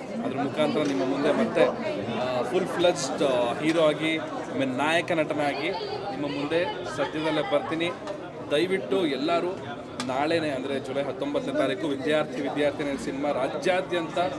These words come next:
ನೂರ ನಲವತ್ತೊಂದು ಥಿಯೇಟರ್ಗಳಲ್ಲಿ ರಿಲೀಸ್ ಆಗ್ತಾ ಇದೆ. ಇದು ಹೊಸಬರಿಗೆ, ಅಂದರೆ ಹೊಸ ಸಿನಿಮಾ ತಂಡಕ್ಕೆ ಸಿಕ್ಕಿರುವಂಥ ಮೊದಲನೇ ಗೆಲುವು.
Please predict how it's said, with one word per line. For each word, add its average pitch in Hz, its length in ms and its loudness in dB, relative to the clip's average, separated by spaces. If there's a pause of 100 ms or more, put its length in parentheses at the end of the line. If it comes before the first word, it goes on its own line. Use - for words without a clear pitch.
(320)
ನೂರ 185 300 4
ನಲವತ್ತೊಂದು 180 920 2
ಥಿಯೇಟರ್ಗಳಲ್ಲಿ 147 760 -2
ರಿಲೀಸ್ 131 380 0
ಆಗ್ತಾ 147 240 -2
ಇದೆ. 143 240 -2 (400)
ಇದು 160 200 0
ಹೊಸಬರಿಗೆ, 170 600 -2 (500)
ಅಂದರೆ 147 140 -2
ಹೊಸ 135 300 -2
ಸಿನಿಮಾ 196 520 0
ತಂಡಕ್ಕೆ 170 460 -2
ಸಿಕ್ಕಿರುವಂಥ 170 580 -2
ಮೊದಲನೇ 160 540 -2
ಗೆಲುವು. 147 440 0